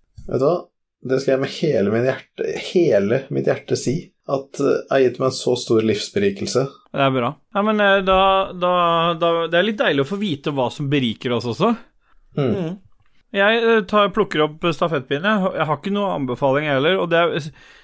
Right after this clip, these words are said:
Speaker 2: selv om, eh, så, hva er det jeg pleier å si om det, K K? Vi bestemmer selv hva vi skal anbefale her. Og det gjør vi jo, men, eh, jeg har fortsatt, det er, det er fortsatt ikke en a-, anbefaling. Det er en, en, en sånn fin sånn innsikt i min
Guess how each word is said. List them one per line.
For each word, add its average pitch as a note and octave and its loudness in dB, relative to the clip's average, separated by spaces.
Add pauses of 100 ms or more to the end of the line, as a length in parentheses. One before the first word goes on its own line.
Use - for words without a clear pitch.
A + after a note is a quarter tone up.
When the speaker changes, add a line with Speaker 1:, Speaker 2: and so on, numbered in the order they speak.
Speaker 2:
selv D#3 2
om, E3+ 0
eh, D#3 2 (140)
så, - -8
hva F3 4
er E3+ 6
det D3+ 0
jeg - 0
pleier D#3 4
å C3+ 0
si C#3+ 0
om B2+ 0
det, B2 4
K C3 0
K? F#3 -2 (360)
Vi F#3 6
bestemmer F3+ 6
selv F3+ 8
hva G#3+ 8
vi F3+ 8
skal D#3+ 8
anbefale C#3 6
her. D3 -4 (200)
Og G3 2
det A3+ 6
gjør D#3 6
vi C#3 2
jo, G3+ 4 (160)
men, F#3+ 0
eh, F#3+ 2
jeg F#3 4
har E3+ 0
fortsatt, F3 -2
det F3 2
er, E3+ 0
det F3 -2
er E3 -4
fortsatt E3+ -2
ikke D#3+ -4
en E3 -4
a-, B2 -2
anbefaling. D3 0 (220)
Det F#3 2
er F#3+ 4
en, F#3+ 0 (100)
en, F3 -6 (100)
en F3+ -2
sånn F3+ 2
fin E3+ -4
sånn F#3 0
innsikt C#3+ -2
i D#3 -2
min C#3 2